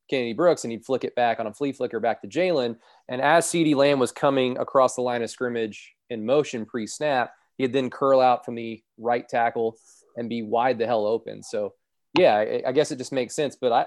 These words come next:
I, I'm fairly shocked, not just because Jaden Hazelwood played. And I'll be honest, Keegan, I don't really remember if we even mentioned Jaden Hazelwood that much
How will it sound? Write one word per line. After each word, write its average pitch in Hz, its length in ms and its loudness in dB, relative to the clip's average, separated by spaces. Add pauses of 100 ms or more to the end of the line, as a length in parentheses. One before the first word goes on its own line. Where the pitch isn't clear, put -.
(100)
I, 123 140 -2 (200)
I'm 214 80 0
fairly 196 340 4
shocked, 139 460 2
not 170 240 0
just 170 160 -4
because 123 300 0
Jaden 135 260 -2
Hazelwood 117 480 -4
played. 117 460 0 (440)
And 151 100 6
I'll 214 80 8
be 175 140 2
honest, 139 360 6
Keegan, 143 240 0
I 156 100 6
don't 285 80 2
really 139 180 2
remember 123 240 0
if 107 100 -10
we 127 100 -2
even 110 240 -6
mentioned 107 480 -6
Jaden 104 280 -4
Hazelwood 104 360 -8
that 101 220 -4
much 110 520 -4